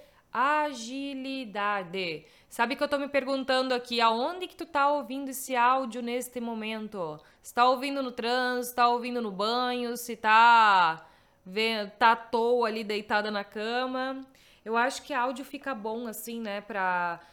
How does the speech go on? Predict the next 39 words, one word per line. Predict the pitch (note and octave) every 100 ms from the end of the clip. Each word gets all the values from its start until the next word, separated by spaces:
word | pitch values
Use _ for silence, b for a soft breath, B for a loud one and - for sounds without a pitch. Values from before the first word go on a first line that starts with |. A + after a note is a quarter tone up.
| B _
Porque | A#3 A3+ B3+ B3 A3
eu | C#4 F4+
gosto | C4+ B3+ C#4 C4
de | C4+
ao | B3 A3
vivo | G3 A#3+ A#3+
com | - A#3 D4
vídeo | A#3 A3+ D4 B3 G3
só | F#3 - - A3 A3+ C#4+
quando | E4 F#4 G4+
é | A4
ao | A#4 C5 D#4
vivo, | C4+ F#3+ F#3+
sabe? | A#3+ G#3
Eu | G#3
não | B3+
gosto | C4+ C4+
de | C4+
ver | C4+
gravação, | C4 C4+ D4 - A3 E3+
eu | F3
sou | A3
dessa, | A#3 F#3 F3+ -
sou |
meio | G3+ G#3
chata. | A#3 G#3+ D#3+ D3 F3+ D#3+ B B B B
Então, | G3 G3+ G#3+ G#3+
áudio | G3+ A3 A3
fica | - A#3+
bem | G3 G#3+
melhor | B3+ A3 G3+
pra | A#3+
isso, | G3+ D#3+ F#3
né? | F3
Mais | F3+ G3+ A#3+
um | B3+
golinho | A#3+ A3+ A3+ A3+
de | -
café, | - B3+ - C#4+ F4